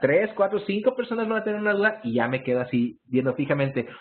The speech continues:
Porque esto no es como el WhatsApp o el Facebook que dice cuando alguien está escribiendo. Eh, aquí no veo quién escribe si alguien lo hace.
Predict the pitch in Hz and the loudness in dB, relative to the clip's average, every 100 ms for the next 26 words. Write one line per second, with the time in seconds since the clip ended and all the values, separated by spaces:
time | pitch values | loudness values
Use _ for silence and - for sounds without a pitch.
0 | _ 175 175 196 196 226 214 240 226 202 | _ 2 4 2 0 0 0 0 0 2
1 | 202 208 202 202 202 175 160 151 143 139 | 2 2 4 4 2 2 2 4 2 0
2 | 139 185 180 185 165 151 151 156 170 175 | 2 0 2 0 -2 -2 -2 0 0 0
3 | 156 156 165 160 160 165 151 139 120 104 | 0 0 0 -2 -2 0 2 2 0 -6
4 | _ _ _ _ 139 143 143 139 135 151 | _ _ _ _ -2 0 2 0 0 -2
5 | 147 147 147 147 151 147 147 147 147 143 | 0 -2 -2 0 2 2 0 0 -2 -2
6 | 139 143 135 147 143 135 123 107 95 92 | -2 0 0 0 0 0 0 -2 -4 -6